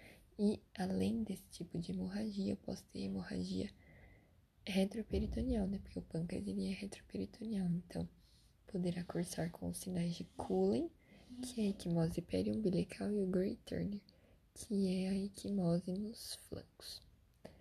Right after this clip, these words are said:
É, a classificação clínica da pancreatite aguda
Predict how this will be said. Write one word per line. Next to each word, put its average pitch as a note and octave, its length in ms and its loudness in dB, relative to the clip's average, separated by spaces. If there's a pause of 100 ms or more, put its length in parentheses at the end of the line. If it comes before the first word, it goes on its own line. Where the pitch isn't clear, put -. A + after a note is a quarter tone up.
(880)
É, F3 580 4 (280)
a F3+ 260 6
classificação G#3 840 -4
clínica G#3+ 720 2 (1500)
da F3 600 6
pancreatite F3 720 0
aguda G3 480 0